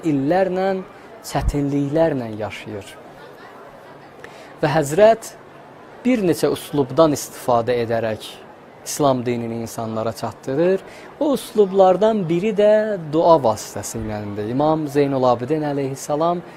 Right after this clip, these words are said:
dualar vasitəsilə İslam maarifini insanlara çatdırır.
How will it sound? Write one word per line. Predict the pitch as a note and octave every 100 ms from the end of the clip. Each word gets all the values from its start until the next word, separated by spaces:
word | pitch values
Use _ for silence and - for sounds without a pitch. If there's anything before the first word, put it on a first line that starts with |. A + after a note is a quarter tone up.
| - - - D3
dualar | E3 F#3 F3+ G3+ G3+
vasitəsilə | E3+ E3 D3 - D#3 - E3+ F3 F#3+ F3+
İslam | - - F3 E3+ D#3
maarifini | C#3 C3 C3 A#2 D#3
insanlara | D#3 - A#2 G#2+ G#2+
çatdırır. | G2+ G2 - - -